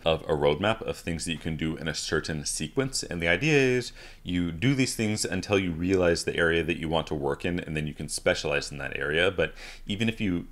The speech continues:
can't make up your mind and you can't decide, if you follow this roadmap perfectly, it's gonna give you a lot of skills that overlap across a lot of different security domains. So it's gonna be really easy for you to transition once you finally, like, pick an area that you wanna specialize in.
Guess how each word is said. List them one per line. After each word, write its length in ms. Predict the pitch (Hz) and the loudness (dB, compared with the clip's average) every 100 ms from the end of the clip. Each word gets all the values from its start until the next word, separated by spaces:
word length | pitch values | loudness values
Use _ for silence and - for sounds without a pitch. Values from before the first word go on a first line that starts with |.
| - | -8
can't 320 | - 90 - | -2 0 0
make 180 | 85 82 | -2 -2
up 80 | 87 | -4
your 140 | 78 | -2
mind 280 | 73 73 78 | -2 -2 -2
and 100 | 82 | -6
you 60 | |
can't 240 | 73 82 80 | -4 -4 -4
decide, 380 | - 71 78 90 | -4 0 0 0
if 200 | 85 85 | -4 -8
you 60 | |
follow 320 | - 82 82 | 0 4 4
this 220 | 80 80 - | 2 -2 -4
roadmap 540 | 76 76 80 82 - | -4 -2 -2 -4 -4
perfectly, 560 | - - 101 131 143 - | -6 -4 -2 0 0 -2
it's 120 | - | -6
gonna 180 | 104 95 | -2 0
give 220 | 90 87 | 0 2
you 120 | 90 92 | 2 4
a 80 | 87 | 8
lot 160 | 90 | 8
of 80 | 87 | 6
skills 440 | - - 82 78 | 0 2 4 4
that 100 | 85 - | 0 0
overlap 680 | 78 82 78 73 76 - - | 2 4 4 6 4 2 -6
across 340 | - 80 - | -2 -2 0
a 40 | |
lot 260 | 78 73 73 | 2 4 4
of 100 | - | 2
different 260 | 80 80 - | -6 -6 -6
security 440 | 76 - 82 85 | -4 0 0 2
domains. 420 | 90 92 113 127 | 0 0 -2 -4
So 220 | - - | -4 -4
it's 120 | 76 - | -4 -2
gonna 160 | 82 | -2
be 240 | 80 78 - - - | -2 -4 -6 -14 -2
really 280 | 87 87 | 0 2
easy 340 | 90 82 76 80 | 0 -2 -4 -6
for 140 | - | -4
you 160 | 78 78 | -4 -4
to 100 | 78 | -6
transition 640 | - 78 69 73 - 71 71 | -6 -6 -4 -4 -6 -6 -6
once 120 | 73 76 | -6 -6
you 80 | |
finally, 420 | 73 - 73 71 71 | -6 -2 -2 -2 -4
like, 220 | 69 - - | -6 -8 -10
pick 220 | - 80 | -6 -4
an 100 | 73 | -4
area 340 | 67 69 71 67 | -4 -4 -4 -4
that 100 | 76 | -6
you 100 | 71 | -6
wanna 140 | 69 | -2
specialize 600 | - - - - - 80 | 0 2 0 -4 -8 -10
in. 220 | 80 80 | -10 -12